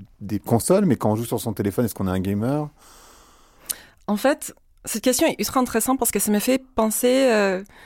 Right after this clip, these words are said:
Speaker 2: tu sais, on était là tous les, tous les deux au tout début du, du social media, des réseaux
Speaker 1: Uh-huh,
Speaker 2: sociaux.
Speaker 1: uh-huh.
Speaker 2: Et les gens, ils se posaient souvent cette question. C'est quoi le social media ?
Speaker 1: Uh-huh.
Speaker 2: Et au final, euh, le social media, euh, c'est toute, euh, plateforme, peu importe si c'est sur ligne ou pas,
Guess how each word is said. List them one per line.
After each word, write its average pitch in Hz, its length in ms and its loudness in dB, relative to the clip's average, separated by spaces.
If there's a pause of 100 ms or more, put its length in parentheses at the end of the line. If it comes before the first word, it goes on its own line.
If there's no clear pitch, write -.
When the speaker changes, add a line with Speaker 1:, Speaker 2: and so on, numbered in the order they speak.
(300)
Speaker 2:
tu - 100 -4
sais, 254 180 4
on 233 40 4
était 214 180 0
là 220 160 2
tous 220 160 -4
les, 185 100 -2 (320)
tous - 140 -2
les 214 100 0
deux 202 120 0
au 196 80 2
tout 196 120 -8
début 208 300 -2
du, 190 840 -2
du 190 80 -4
social 196 300 0
media, 190 260 0
des 185 100 -4
réseaux 180 220 -6
Speaker 1:
Uh-huh, - 160 -2
Speaker 2:
sociaux. 202 300 -2
Speaker 1:
uh-huh. 113 160 -4 (320)
Speaker 2:
Et 208 60 2
les 202 80 4
gens, 208 160 2
ils 220 80 2
se - 80 -2
posaient 190 240 -2
souvent 214 300 0
cette - 160 -4
question. 180 360 -6 (200)
C'est - 160 -4
quoi 220 140 0
le 208 60 2
social 196 320 -4
media ? 185 360 -6 (220)
Speaker 1:
Uh-huh. - 40 -4 (400)
Speaker 2:
Et 190 600 4 (160)
au 233 80 2
final, 254 480 4
euh, 190 360 2
le 185 100 -2
social 202 320 -4
media, 208 540 2
euh, 190 180 2
c'est - 180 -4
toute, - 300 -8
euh, 190 120 2
plateforme, 233 580 -4
peu 247 120 -8
importe 269 380 -2
si 202 100 -10
c'est 190 480 2
sur 202 160 -6
ligne 220 280 2
ou - 20 -2
pas, 262 260 0